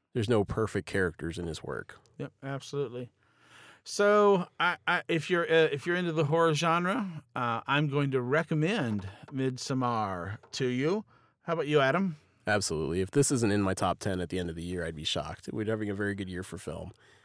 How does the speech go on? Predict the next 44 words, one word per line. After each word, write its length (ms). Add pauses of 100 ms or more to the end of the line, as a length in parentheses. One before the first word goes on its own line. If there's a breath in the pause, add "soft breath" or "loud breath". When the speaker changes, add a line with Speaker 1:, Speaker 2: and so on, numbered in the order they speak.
(180 soft breath)
Speaker 1:
It 60
was 120
my 100
number 200
one 140
anticipated 600
movie 260
this 160
summer, 420 (600)
and 160
I 60
was 100
so 160
happy 280
that 140
it 80
delivered 400
for 120
me. 200 (560)
Speaker 2:
Well, 80
that's 340
great. 440 (520 loud breath)
Uh, 240
my 200
number 280
one 200
anticipated 760
film 320
is 100
still 400
just 240
a 40
few 220
weeks 260
away, 440 (120)
but 80
we'll 160
get 180
to 80
that 180
on 120
the 60
next 280
podcast. 720